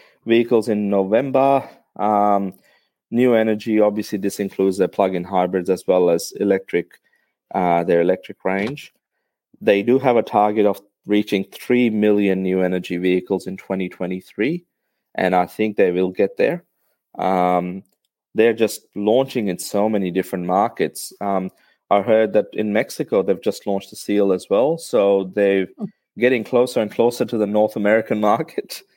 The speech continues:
Speaker 1: which is a, you know, huge market, uh, for vehicles. And, uh, you know, with the way the laws work in the U S,
Speaker 2: Mm.
Speaker 1: um, it'll be more expensive to buy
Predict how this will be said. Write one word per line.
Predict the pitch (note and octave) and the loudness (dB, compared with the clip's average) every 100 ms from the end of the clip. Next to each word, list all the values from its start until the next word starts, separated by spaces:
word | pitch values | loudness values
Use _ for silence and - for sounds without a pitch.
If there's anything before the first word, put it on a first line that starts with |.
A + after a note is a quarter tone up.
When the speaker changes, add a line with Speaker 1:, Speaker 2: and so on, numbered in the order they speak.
| _ _ _ - | _ _ _ -2
Speaker 1:
which | A2+ G#2+ | 0 2
is | G#2 - | 0 0
a, | D2 - | -6 -4
you | G#2+ | -2
know, | F#2+ E2 | 0 0
huge | A#2 A#2+ A#2 | 2 2 2
market, | F#2 D#2+ E2 - - - - | 2 2 0 -8 -10 -20 -6
uh, | F2+ F2+ F2 E2+ | 0 2 2 0
for | E2+ G2+ F2+ E2 - _ _ _ _ _ | -2 0 2 0 -2 _ _ _ _ _
vehicles. | G#2 G#2 G#2 F#2+ F#2+ | 0 2 2 2 0
And, | F2+ F2 _ _ _ _ | -4 -8 _ _ _ _
uh, | G2 F#2+ E2+ - | -2 -2 -4 -16
you | A2 F2+ | -8 -4
know, | D#2 F2 _ - | -4 -4 _ -8
with | G#2 G2 F#2 | -2 -2 2
the | F#2+ | 0
way | F2+ F#2 F#2+ F#2+ | 2 2 2 2
the | F#2+ | 0
laws | F2+ F#2 F#2 - | 0 0 0 0
work | F#2 F#2 - | 0 0 -2
in | F#2 | -6
the | F2 F2 F2+ | -6 -4 0
U | F#2 | 0
S, | F2+ E2+ - - _ _ _ _ - | 0 -4 -12 -14 _ _ _ _ -16
Speaker 2:
Mm. | B2+ | -4
Speaker 1:
um, | F#2 F2+ F2 E2 - _ _ _ - | 0 0 0 -4 -12 _ _ _ -2
it'll | G2+ | 0
be | F#2+ | 0
more | F#2+ F#2+ | 2 0
expensive | - - G#2 - G2+ | -2 -4 -4 -2 -6
to | F#2+ | -2
buy | F#2+ F#2 F#2+ F#2 F#2 | 0 2 4 2 -2